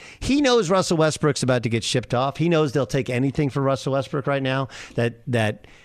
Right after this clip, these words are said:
that L A has discovered, what Washington discovered, what Houston discovered, what Oklahoma City discovered, which is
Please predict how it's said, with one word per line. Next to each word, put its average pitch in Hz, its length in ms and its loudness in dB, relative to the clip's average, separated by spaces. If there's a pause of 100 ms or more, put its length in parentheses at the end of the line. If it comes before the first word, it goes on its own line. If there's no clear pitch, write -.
(140)
that 117 560 -2
L 156 220 4
A 170 120 4
has 147 160 0
discovered, 135 460 0
what 104 240 0
Washington 151 440 2
discovered, 143 460 -2
what 107 300 -2
Houston 175 340 0
discovered, 147 460 -2
what 135 240 -2
Oklahoma 131 380 2
City 110 220 -2
discovered, 92 400 -4
which 110 200 0
is 120 340 0